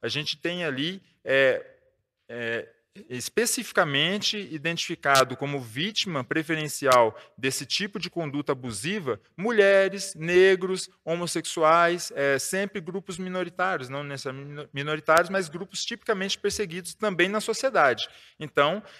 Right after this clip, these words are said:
é, temos que traçar esse paralelo porque, é, tirar a ideia de que o assédio moral é uma prática que você pode isolar e combater individualmente. É, não é, é um problema social também que atinge a empresa, o departamento público,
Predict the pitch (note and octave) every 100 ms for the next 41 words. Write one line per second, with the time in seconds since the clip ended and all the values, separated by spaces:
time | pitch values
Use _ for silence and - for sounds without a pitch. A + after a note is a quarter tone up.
0 | _ B2 B2+ - D#3 F#3+ - - E3+ D3+
1 | D3+ - D3+ D3 B2+ C3+ E3 E3 F3+ E3
2 | E3 F#3 _ _ - C3 A#2 - F3+ D#3
3 | E3+ G3 D3+ D#3 C3 C#3+ D#3+ D#3+ F3+ E3
4 | - C#3+ C#3+ C#3+ B2+ C3+ E3 F3 F3 D3+
5 | D3 D#3 D#3+ D#3+ F3+ - C#3+ C#3 C#3 E3
6 | D3 D3+ E3+ F#3+ F#3 F3 F3+ E3+ F3+ F3+
7 | E3 F#3+ G#3 F#3+ E3+ D3+ - - _ _
8 | B2+ B2+ C#3+ G#3 F3 D3 A#2 B2 D3 D#3
9 | C3 C3+ C3 - C#3 E3 C#3+ D3 G#3 E3
10 | F3 A3+ - _ - G#3+ G3+ - D#3 C3+
11 | D#3 F#3+ F#3+ G3 F#3+ F#3 F#3 F3 D#3+ E3
12 | D#3+ D#3 D#3+ D#3 D3+ F3 G3 G3 F3+ F#3+
13 | G#3